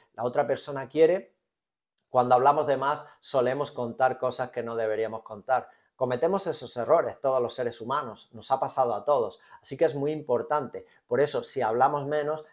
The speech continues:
evidentemente, menos errores vamos a cometer de este tipo, más leales vamos a ser a la persona que nos ha transmitido alguna cosa que no quiere que contemos. Cuando hablamos de más, también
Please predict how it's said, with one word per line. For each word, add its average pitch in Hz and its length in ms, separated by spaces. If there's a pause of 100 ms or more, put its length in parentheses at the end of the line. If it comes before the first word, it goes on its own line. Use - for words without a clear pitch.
(120)
evidentemente, 131 960
menos 135 400
errores 127 340
vamos 123 300
a 120 60
cometer 117 480 (200)
de 117 160
este 117 280
tipo, 120 400
más 135 400
leales 135 600
vamos 127 320
a 120 80
ser 131 300 (220)
a 120 160
la 131 140
persona 131 460
que 127 240
nos 127 220
ha 127 100
transmitido 127 520
alguna 123 360
cosa 135 320
que 123 80
no 117 160
quiere 123 240
que 117 140
contemos. 101 600 (420)
Cuando 139 200
hablamos 165 320
de 165 120
más, 175 480
también 147 520